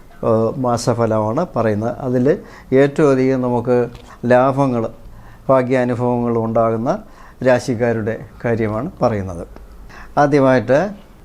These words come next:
മേടരാശി. മേടരാശിയിൽ വരുന്ന നക്ഷത്രങ്ങൾ അശ്വതി, ഭരണി, കാർത്തികയുടെ കാൽഭാഗം. അപ്പോൾ നിങ്ങൾക്ക് വന്നിട്ട് ഈ വേഴം, ആ, രണ്ടാമിടത്ത് നിലകൊള്ളുന്നു.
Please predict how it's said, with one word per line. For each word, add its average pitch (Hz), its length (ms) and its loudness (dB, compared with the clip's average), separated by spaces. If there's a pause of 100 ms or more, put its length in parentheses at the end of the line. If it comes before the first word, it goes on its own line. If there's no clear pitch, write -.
(240)
മേടരാശി. 131 580 2 (440)
മേടരാശിയിൽ 151 840 2 (220)
വരുന്ന 156 300 2
നക്ഷത്രങ്ങൾ 151 640 2 (120)
അശ്വതി, 147 420 2
ഭരണി, 147 480 2
കാർത്തികയുടെ 139 680 0 (280)
കാൽഭാഗം. 117 460 0 (460)
അപ്പോൾ 139 200 2
നിങ്ങൾക്ക് 156 320 4
വന്നിട്ട് 156 340 2
ഈ 160 200 4 (180)
വേഴം, 156 600 4 (880)
ആ, - 20 4 (580)
രണ്ടാമിടത്ത് 156 680 2
നിലകൊള്ളുന്നു. 113 540 2